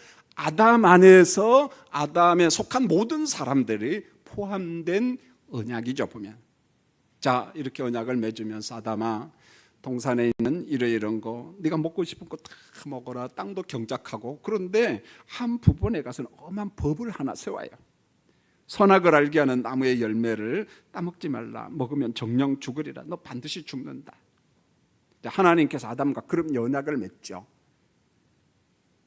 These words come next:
그래서 그 언약의 내용을, 이 법을 한 번 더 정리한 게 로마서 육 장 이십삼 절. 죄의 싹은 뭐라고 이야기합니까? 사망. 단순히 육적 사망을 의미하는 건 아니에요. 육도 물론 죽지만은,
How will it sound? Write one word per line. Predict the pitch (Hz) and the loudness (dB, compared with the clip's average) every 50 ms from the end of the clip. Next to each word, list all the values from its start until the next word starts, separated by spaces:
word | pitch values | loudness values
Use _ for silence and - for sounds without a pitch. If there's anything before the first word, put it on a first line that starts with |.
| _ _ _ _ | _ _ _ _
그래서 | - 208 208 196 - 190 165 | -2 0 0 2 2 0 -2
그 | 151 175 170 - - | 0 -2 -2 -2 -2
언약의 | - 147 147 151 170 175 175 165 160 147 131 131 - 135 | 0 2 2 4 4 4 4 2 0 -2 -2 -2 -2 -2
내용을, | 131 143 151 170 165 156 139 123 135 180 - - | 0 2 2 4 2 2 0 -2 -4 -6 -8 -10
이 | - 180 185 | -10 -10 -10
법을 | - - - 139 156 139 | -8 -8 -8 -6 -6 -6
한 | - - 214 208 | -6 -6 -4 -4
번 | 214 208 202 | -4 -4 -4
더 | 175 160 | -6 -6
정리한 | 151 - 139 139 156 170 160 147 | 0 2 2 2 2 0 -2 -2
게 | 131 135 139 147 - - - - _ _ - | -2 -2 -2 -4 -6 -10 -16 -20 _ _ -8
로마서 | 123 120 123 127 160 165 165 - 131 | -6 -6 -4 -4 -4 -6 -6 -6 -8
육 | 135 131 _ | -8 -10 _
장 | - 160 156 143 | -8 -6 -4 -4
이십삼 | 160 165 - - - - 160 151 147 | -4 -4 -6 -8 -8 -8 -6 -6 -6
절. | 120 113 | -6 -8
죄의 | - - 143 147 151 | -4 -2 0 0 0
싹은 | - - 143 - - - 196 208 - - 123 | -2 -6 -10 -10 -10 -10 -8 -8 -8 -6 -4
뭐라고 | 131 135 156 170 175 | -4 -4 -2 -2 -2
이야기합니까? | 139 123 123 123 117 117 123 - - 208 - - - _ _ - | -2 -2 -2 -4 -4 -4 -4 -4 -6 -6 -8 -10 -20 _ _ -18
사망. | - - - 190 - 131 120 - - - | -16 -16 -14 -14 -14 -14 -16 -18 -18 -12
단순히 | - - 180 220 - 262 240 214 | -6 -2 -2 -2 0 -2 -2 -2
육적 | 185 226 - - _ - 294 285 - | -2 -4 -6 -10 _ -4 -4 -4 -4
사망을 | - - 208 240 247 240 247 254 190 | -6 -6 -4 -4 -4 -2 -2 0 2
의미하는 | 151 156 147 139 131 127 117 113 | 2 2 2 0 -2 -4 -4 -4
건 | 139 131 | -6 -8
아니에요. | 87 80 - - - - - _ _ _ _ _ _ _ _ _ - | -10 -10 -14 -18 -20 -20 -20 _ _ _ _ _ _ _ _ _ -6
육도 | 156 160 - - 262 | -6 -6 -4 -4 -2
물론 | 233 170 151 165 185 180 | 0 0 0 0 -2 -4
죽지만은, | - - 117 _ - 185 165 135 117 110 117 117 131 185 262 254 | -8 -14 -20 _ -10 -8 -6 -6 -4 -4 -4 -4 -4 -4 -6 -8